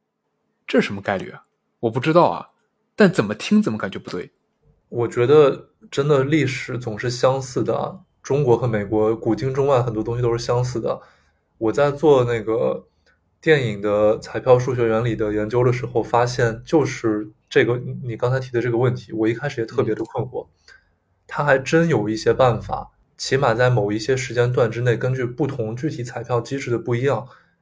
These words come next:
Speaker 2: 你还就能够，只要买的量大，你的中奖概率就越来越大。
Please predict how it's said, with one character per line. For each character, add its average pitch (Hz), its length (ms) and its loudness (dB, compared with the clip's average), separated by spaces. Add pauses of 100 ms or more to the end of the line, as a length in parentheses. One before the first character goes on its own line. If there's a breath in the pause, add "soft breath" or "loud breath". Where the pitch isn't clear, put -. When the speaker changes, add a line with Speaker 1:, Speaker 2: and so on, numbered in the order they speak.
(160)
Speaker 2:
你 120 120 -4
还 107 160 -2
就 175 340 0
能 104 260 -8
够， - 320 4 (680)
只 - 160 -2
要 139 160 6
买 127 140 2
的 127 100 -2
量 123 280 0
大， 123 240 -2
你 104 120 -10
的 98 80 -6
中 127 160 -6
奖 110 140 -4
概 107 140 -4
率 110 100 -2
就 113 180 -2
越 110 140 0
来 110 140 -6
越 127 100 -8
大。 - 200 -14